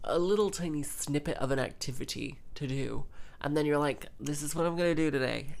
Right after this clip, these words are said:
Anyway, so the other day it was rose jam. So, um, roses, rose jam is really easy to do. Um,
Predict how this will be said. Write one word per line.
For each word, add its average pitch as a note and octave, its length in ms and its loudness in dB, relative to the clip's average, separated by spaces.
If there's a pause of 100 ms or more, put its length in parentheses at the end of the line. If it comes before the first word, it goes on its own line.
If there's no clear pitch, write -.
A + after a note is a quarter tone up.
Anyway, B2 380 2 (520)
so D3+ 120 2
the D3+ 140 4
other D#3 100 4
day D3 120 4
it C3+ 80 4
was C3 140 2
rose C3+ 280 2
jam. A2+ 460 2 (260)
So, C#3 400 4
um, B2+ 320 2
roses, F#3+ 540 6
rose F3+ 300 6
jam C3+ 260 4
is B2 120 2
really B2+ 260 2
easy A#2+ 160 0
to B2+ 120 -2
do. G#2 300 -4 (180)
Um, B2+ 440 2